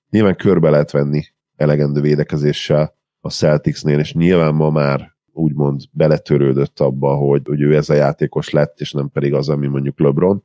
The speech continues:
Nyilván még a maga szintjén sem, tehát a saját szintjéhez képest is sokkal-sokkal többet zuhant vissza, mint, mint LeBron. És ebből a szempontból mondjuk nem osztám Szorosz, tehát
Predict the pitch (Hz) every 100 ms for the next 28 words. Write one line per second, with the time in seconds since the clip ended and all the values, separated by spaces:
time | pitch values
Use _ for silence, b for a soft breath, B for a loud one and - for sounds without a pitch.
0 | _ _ _ 80 80 76 69 _ 73 76
1 | 82 78 78 82 78 - 78 - - 73
2 | 78 - 76 73 78 - _ - - 80
3 | 76 - 80 - 69 - - 113 78 -
4 | - - - - 76 78 76 71 71 73
5 | 73 76 - - 76 - 73 69 69 69
6 | - 82 90 107 120 _ - 101 120 117
7 | 110 110 101 104 101 92 98 98 - 85
8 | 85 - 80 78 - - 80 78 - -